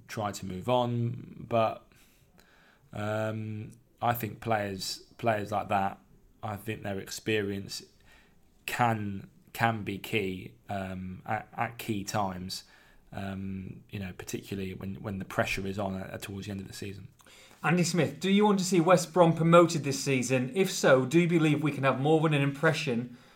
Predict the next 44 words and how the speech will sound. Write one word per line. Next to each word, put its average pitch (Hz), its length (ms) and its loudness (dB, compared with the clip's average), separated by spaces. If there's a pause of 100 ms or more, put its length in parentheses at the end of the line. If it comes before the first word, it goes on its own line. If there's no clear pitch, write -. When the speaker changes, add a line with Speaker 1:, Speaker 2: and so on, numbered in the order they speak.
(100)
Speaker 2:
than 127 140 4
the 123 60 4
previous 139 460 0
few 143 180 -2
seasons 120 400 -2
we 120 120 -4
spent 123 320 -2
there? 107 240 -6 (1200)
Speaker 1:
Oh, 165 340 8 (320)
that's - 160 -8
a 127 60 -2
big 147 140 2
question. - 400 2
Speaker 2:
It's 147 80 4
a 156 40 2
big 170 140 8
question. 139 560 6
Speaker 1:
Um, 131 520 4
at 135 120 -4
the 139 80 2
moment, 147 640 4 (1900)
I 120 140 10
need 127 180 2
to 120 60 -4
be 117 80 4
convinced 117 480 2
because, 107 480 0
you - 220 -8
know, 104 180 -6
there's 104 240 -6
a 110 60 0
lot, - 320 0
there's 107 100 -6
a 104 60 -2
lot 110 160 0
up - 140 -6
in 98 40 -8
the 110 140 2
air. 98 120 -2
You 92 540 -12
need - 180 -10
a 101 40 -8
new 98 180 -8
manager, 131 720 4